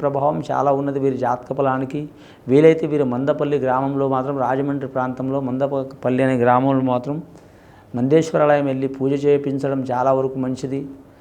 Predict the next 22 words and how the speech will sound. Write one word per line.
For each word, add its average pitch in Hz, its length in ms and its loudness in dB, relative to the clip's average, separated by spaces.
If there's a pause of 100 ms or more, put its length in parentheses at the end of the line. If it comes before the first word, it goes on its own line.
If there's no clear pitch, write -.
(160)
లేదా 147 260 6
మాత్రం 151 320 0
షిరిడి, 135 300 -4 (260)
షిరిడి 131 280 -2
ప్రాంతంలో 143 520 -2
శని 135 260 -4
సింగణాపూర్కి 135 640 -4
పోయి 135 220 0
అక్కడ 135 240 -4 (100)
శ-, 123 180 -10 (340)
శని 143 240 -2
సింగణాపూర్లో 143 760 -2
శనేశ్వరునికి 139 580 -2
పూజ 135 140 2 (120)
చేయడం 135 240 -4 (120)
చాలా 131 280 0
వరకు 131 280 0
మంచిది. 127 320 -4 (640)
అలాగే 139 220 6 (120)
కాళభైరవుడిని 139 720 4
పూజ 131 120 2 (140)
చేయటం, 135 300 0